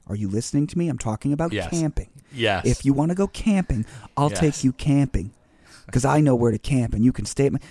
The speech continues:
Speaker 1: it's like, all right, I get the sentiment, but shut the fuck up. Just say you're gonna take people to get abortion. Let's not, let's not pussyfoot around this anymore. I don't
Speaker 2: Well, no,
Speaker 1: understand.
Speaker 2: because there are gonna be states that will prosecute people.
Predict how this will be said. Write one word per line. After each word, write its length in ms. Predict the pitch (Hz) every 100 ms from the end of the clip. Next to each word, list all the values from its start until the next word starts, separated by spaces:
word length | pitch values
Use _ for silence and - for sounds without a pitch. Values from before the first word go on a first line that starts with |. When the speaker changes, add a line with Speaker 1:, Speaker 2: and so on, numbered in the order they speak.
| -
Speaker 1:
it's 80 | -
like, 180 | 202 -
all 80 | 165
right, 180 | 131 -
I 40 | 147
get 160 | 196
the 60 | 214
sentiment, 360 | - 180 196 175
but 80 | -
shut 160 | 311
the 60 | 311
fuck 180 | 269 254
up. 160 | 143
Just 160 | - 190
say 60 | 262
you're 80 |
gonna 100 | 262
take 180 | 240 233
people 160 | 240 214
to 40 |
get 80 | 208
abortion. 540 | 185 147 190 - 101 120
Let's 180 | 156
not, 180 | 233 196 - -
let's 120 | 196
not 160 | 262 -
pussyfoot 420 | 226 220 208 190
around 240 | 160 180
this 180 | 143 110
anymore. 320 | 117 113 110
I 60 | 135
don't 120 | 180
Speaker 2:
Well, 80 | 196
no, 60 | 113
Speaker 1:
understand. 240 | 139 180
Speaker 2:
because 220 | 160 139 123
there 120 | 127
are 120 | 135
gonna 180 | 147 156
be 140 | 185
states 500 | 185 - 104 110 -
that 140 | 147 147
will 100 | 175
prosecute 540 | 196 262 277 - 95
people. 360 | - - -